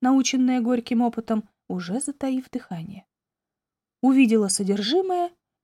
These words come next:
и довольно взвизгнула. «Да быть этого не может!» Внутри оказались драгоценные камни. Много, очень много камней разных цветов и огранки.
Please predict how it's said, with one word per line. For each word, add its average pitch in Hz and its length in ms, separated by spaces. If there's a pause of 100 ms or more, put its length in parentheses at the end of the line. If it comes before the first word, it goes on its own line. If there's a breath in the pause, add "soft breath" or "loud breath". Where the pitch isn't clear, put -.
(200)
и 285 100
довольно 269 640
взвизгнула. 240 720 (560)
«Да 277 260
быть 320 380
этого 359 300
не 349 160
может!» 240 520 (600)
Внутри 240 480
оказались 269 680
драгоценные 277 920
камни. 196 560 (320)
Много, 254 720
очень 311 420
много 262 360
камней 220 420
разных 269 340
цветов 233 420
и 269 40
огранки. 226 560